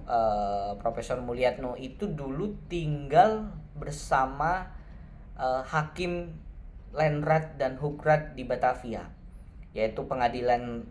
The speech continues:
rendah dan pengadilan tinggi. Jadi pada zaman dahulu, di zaman, di zaman kolonial itu ada dua sistem peradilan ya. Ya, pertama peradilan rendah dan peradilan tinggi.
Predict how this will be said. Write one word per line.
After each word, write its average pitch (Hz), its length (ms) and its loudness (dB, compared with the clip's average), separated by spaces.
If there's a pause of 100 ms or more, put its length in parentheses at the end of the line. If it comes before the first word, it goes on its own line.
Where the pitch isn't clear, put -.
(120)
rendah 139 400 4
dan 147 160 0
pengadilan 139 480 0
tinggi. 151 320 0
Jadi 123 400 -6 (320)
pada 123 240 2
zaman 123 320 0
dahulu, 117 480 -2 (640)
di 127 160 -6
zaman, 123 480 2
di 117 80 -6
zaman 123 320 0
kolonial 120 480 0
itu 120 160 0
ada 131 240 4
dua 120 320 -2
sistem 117 560 -4 (560)
peradilan 131 560 6
ya. 95 140 -8 (100)
Ya, 87 220 -2 (100)
pertama 117 400 2
peradilan 110 720 0
rendah 123 320 0
dan 117 160 -2
peradilan 107 480 -4
tinggi. 110 400 -8